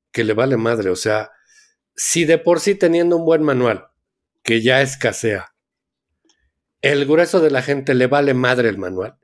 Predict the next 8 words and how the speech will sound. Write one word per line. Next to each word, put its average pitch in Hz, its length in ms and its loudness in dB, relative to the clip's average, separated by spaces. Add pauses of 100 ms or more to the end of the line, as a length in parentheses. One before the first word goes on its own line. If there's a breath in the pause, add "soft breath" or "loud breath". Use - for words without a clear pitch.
y 117 100 -4
mejor 113 380 0
ve 131 80 2
un 131 120 0
video 113 260 0
mal 98 180 -2
hecho, 92 320 -8 (840 soft breath)
entonces, 139 480 0